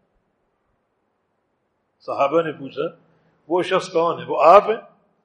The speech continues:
فرمایا کہ میں نہیں، کوئی اور ہے، میرے علاوہ کوئی اور۔ اصل شافع محمد الرسول اللہ صلی اللہ علیہ وسلم، یہ امت کا ایک فرد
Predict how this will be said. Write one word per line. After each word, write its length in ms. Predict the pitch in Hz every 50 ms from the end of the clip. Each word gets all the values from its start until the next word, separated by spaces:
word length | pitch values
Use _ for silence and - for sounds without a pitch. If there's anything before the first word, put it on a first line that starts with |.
| _ _ _ _ _ -
فرمایا 280 | 143 147 147 180 190
کہ 140 | 196 196 190 165 156
میں 200 | 175 196 214 226
نہیں، 200 | 254 262 214 151 - - _ _ _ _ _ _ _ -
کوئی 100 | 160 -
اور 300 | - 160 165 160 156 131
ہے، 60 | 123
میرے 260 | - 139 156 170 175
علاوہ 280 | 165 165 170 180 196 185
کوئی 140 | 175 196
اور۔ 280 | 170 151 - - 143 - - _ _ _ _ _ _ _ _ _ _ _ _ _ _ _ _ _ _ _ _ _ _ _ _ _ _ _ _ _ _ _ _ _ _ _ _ _ -
اصل 360 | - 262 262 269 294 311 285
شافع 420 | 208 - - 226 233 240 220 - 254 240 196 202 - _ _ _ 165
محمد 340 | 165 - 185 233 247 240 226 202
الرسول 380 | 226 214 202 185 - 180 196 185
اللہ 220 | 185 180 180 165 139
صلی 100 | - 131
اللہ 0 |
علیہ 20 |
وسلم، 120 | 120 120 _ _ _ _ _ _ _ _ _ _ _ _ _ _ _ _ _ _ _ _ _ _ _ _ _ _ _ _ _ _ _ _ _ _ _ _ _ _ _ _
یہ 100 | - 220
امت 340 | 240 254 269 277 277 269 -
کا 80 | 277
ایک 240 | 262 254 226 240 - -
فرد 260 | 233 269 262 214